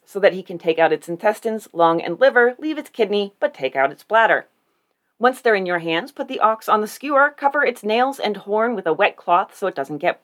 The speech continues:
burnt. Should this cloth become dry on the fire, pour some water on it.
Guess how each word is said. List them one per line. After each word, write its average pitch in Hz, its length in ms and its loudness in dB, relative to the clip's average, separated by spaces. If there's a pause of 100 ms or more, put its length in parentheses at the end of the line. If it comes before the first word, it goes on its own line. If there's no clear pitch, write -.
(100)
burnt. - 340 2 (1200)
Should 269 200 -2
this 269 180 -2
cloth 226 320 2
become 196 260 -2
dry 190 300 2
on 220 140 0
the 214 60 -6
fire, 180 380 2
pour 208 240 -2
some 208 200 -8
water 170 320 0
on 135 160 -6
it. - 160 -16